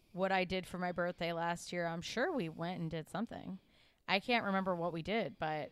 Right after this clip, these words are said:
I'm sure we didn't stay in the house. Um, so yeah, it is wild. I was thinking about this, or I was just talking to someone about this today, that, um, so we moved to D C in July of twenty eighteen.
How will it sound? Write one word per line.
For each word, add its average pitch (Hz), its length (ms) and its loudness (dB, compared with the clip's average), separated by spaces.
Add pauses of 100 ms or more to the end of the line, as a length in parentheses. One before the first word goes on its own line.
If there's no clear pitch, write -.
(120)
I'm 156 340 0
sure 190 280 0
we 156 100 -4
didn't 135 240 -2
stay - 180 -4
in - 100 -6
the - 60 -6
house. - 520 -6 (680)
Um, 170 680 4 (260)
so 185 220 6
yeah, 180 400 6 (240)
it 202 120 4
is 233 180 8
wild. 190 300 8
I 185 140 6
was 196 120 2
thinking 254 300 0
about 180 240 2
this, 175 200 0
or 170 60 2
I 165 100 4
was 165 140 -2
just - 200 -4
talking 175 320 2
to 175 60 -6
someone 175 180 -4
about 165 180 -2
this 160 140 -8
today, 190 300 2
that, 165 260 2 (520)
um, 175 560 4 (220)
so 190 380 6
we 202 380 2
moved 202 460 2
to 190 80 -8
D 185 200 -4
C 185 540 -4
in 165 360 -2
July 165 680 0
of 160 120 -6
twenty 180 320 -6
eighteen. - 540 -10